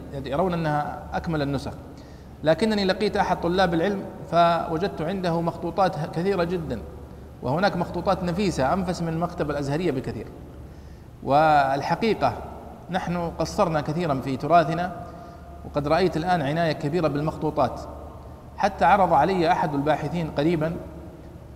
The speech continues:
مخطوطات لصحيح البخاري كثيرة جدا، وعرض علي ثمانية وثلاثين مخطوطة نفيسة لفتح الباري لابن حجر لم يطلع عليها من حققوه، فقلت: "نحن في حاجة إلى إعادة كثير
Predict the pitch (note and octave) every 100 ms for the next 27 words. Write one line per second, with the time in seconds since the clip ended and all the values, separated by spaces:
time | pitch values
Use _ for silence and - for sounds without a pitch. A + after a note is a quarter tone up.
0 | - - D#3+ - E3 D#3+ G3 F#3+ E3 E3
1 | E3+ E3+ E3+ D#3+ F#3 F#3+ F#3+ G3+ F#3+ G3
2 | - - - - - - - E3 G3+ F3
3 | D3+ B2 G#2 - - - - - - -
4 | - - - B2+ C#3+ G3+ F3+ E3 D3+ F#3+
5 | F#3+ G3 G3+ - - - E3 G3 F3+ E3
6 | E3 F3 G3 E3 - G3 F3+ D#3+ D#3 G3+
7 | F#3+ G#3 F#3+ E3 F#3 - E3 F#3+ F#3 F3+
8 | E3+ C3+ G#2+ - - - - - - -
9 | - - - - - - D3+ G3 F#3+ F#3
10 | F#3 F3+ D#3+ E3 G3 F3+ F3 E3+ F3+ -
11 | D#3+ C#3 - - - - - - - -
12 | - - - - - - - - - C3
13 | G3+ G#3 G3 F#3+ F3+ A3+ G3+ F#3 F3+ E3+
14 | F#3+ F3 - E3 F#3+